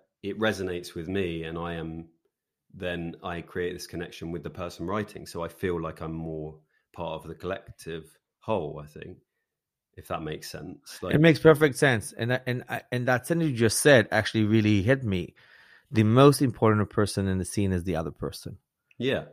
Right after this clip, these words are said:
Speaker 2: Like, I, right, ho-, I, how I wish we could treat life like that.
Speaker 1: Yeah. Well, I mean, uh, and, but why would you, so to go down the, the acting route then, it's like, well, why would you close off from the other person in the scene?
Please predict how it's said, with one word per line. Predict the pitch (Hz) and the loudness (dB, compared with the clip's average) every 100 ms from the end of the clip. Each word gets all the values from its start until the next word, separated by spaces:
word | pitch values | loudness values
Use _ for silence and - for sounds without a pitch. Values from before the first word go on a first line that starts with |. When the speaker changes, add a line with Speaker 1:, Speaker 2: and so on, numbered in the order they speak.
| _ _ _ - | _ _ _ 2
Speaker 2:
Like, | 117 - | 2 6
I, | 131 135 | 4 6
right, | 127 135 - | 6 6 0
ho-, | - 135 - | -2 0 4
I, | 135 | 4
how | 131 135 160 160 | 4 6 10 10
I | 143 | 10
wish | 135 165 165 - | 10 8 8 2
we | 131 123 | 0 0
could | - 123 - | 0 -4 -4
treat | - 135 127 123 | -4 -2 0 4
life | 147 185 - | 4 4 -2
like | 92 90 | -6 -4
that. | 82 92 - _ _ _ _ - | -8 -8 -14 _ _ _ _ -6
Speaker 1:
Yeah. | 139 90 73 - _ _ _ _ _ _ - | -4 -6 -10 -20 _ _ _ _ _ _ -4
Well, | 170 190 101 | 0 2 2
I | 113 | 2
mean, | 123 127 120 - | 2 0 -2 -10
uh, | - - | -18 -14
and, | 120 127 120 117 | -6 -2 -2 -4
but | 117 123 | -6 -6
why | 131 139 147 | -2 0 0
would | 135 120 120 | 0 -6 -6
you, | 117 113 107 - _ _ - | -6 -6 -8 -14 _ _ -10
so | - 107 95 - - | -2 0 -2 -8 -14
to | 113 | -8
go | 120 113 | -2 -2
down | 107 104 95 90 | 0 -2 -2 -4
the, | 87 85 82 - | -4 -6 -10 -12
the | 90 87 92 | -12 -10 -10
acting | 92 - 87 80 80 - _ _ _ _ _ _ | -12 -14 -12 -10 -10 -14 _ _ _ _ _ _
route | 95 90 85 92 | -14 -10 -10 -12
then, | 87 90 | -14 -14
it's | 90 | -12
like, | 92 95 | -12 -8
well, | 98 | -8
why | 98 113 127 | -6 -4 -2
would | 117 - | -4 -6
you | 98 | -10
close | - 98 87 | -6 -6 -4
off | 92 - | -6 -6
from | 85 | -6
the | 85 | -6
other | 80 | -8
person | 87 85 85 | -10 -12 -10
in | 80 | -12
the | |
scene? | - 87 87 | -12 -16 -16